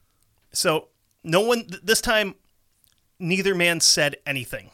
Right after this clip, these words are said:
One of the two, again, I'm guessing Platt,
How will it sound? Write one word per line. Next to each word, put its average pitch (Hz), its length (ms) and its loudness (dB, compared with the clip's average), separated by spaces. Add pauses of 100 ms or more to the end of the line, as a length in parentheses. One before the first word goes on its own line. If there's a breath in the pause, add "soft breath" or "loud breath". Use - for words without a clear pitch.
(1800 soft breath)
One 165 360 0
of 208 140 -4
the 220 80 -6
two, 135 440 -2 (180)
again, 139 420 -4
I'm 135 140 -8
guessing 135 400 -6
Platt, 123 480 -4